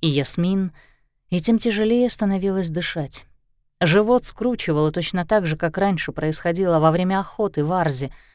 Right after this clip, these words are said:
когда пройденное расстояние вызывало больше страхов за семью, чем за себя. Потому что, останься она рядом,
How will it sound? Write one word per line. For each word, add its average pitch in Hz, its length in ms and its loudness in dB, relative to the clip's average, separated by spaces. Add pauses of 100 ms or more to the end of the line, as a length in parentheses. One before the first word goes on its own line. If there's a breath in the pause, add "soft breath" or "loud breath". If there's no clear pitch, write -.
(160 soft breath)
когда 165 280 2
пройденное 180 540 2
расстояние 175 680 0
вызывало 185 440 4
больше 185 360 -2
страхов 185 520 0
за 147 160 0
семью, 160 640 0 (180)
чем 151 220 -2
за 127 120 -2
себя. 143 440 -2 (880)
Потому 214 280 2
что, - 180 -4
останься 208 500 0
она 180 180 0
рядом, 175 460 0